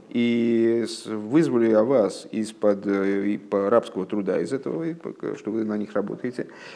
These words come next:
Вегуалтия схем безроя антуё, увишфотим гдойлем. Э,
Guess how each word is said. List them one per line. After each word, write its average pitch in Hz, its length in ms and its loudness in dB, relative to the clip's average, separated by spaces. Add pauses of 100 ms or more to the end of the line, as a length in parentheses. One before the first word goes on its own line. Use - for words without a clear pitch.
(120)
Вегуалтия 151 840 8
схем 170 280 -2
безроя 131 440 2
антуё, 123 720 0
увишфотим 113 600 -2
гдойлем. 104 500 -2 (440)
Э, 113 320 6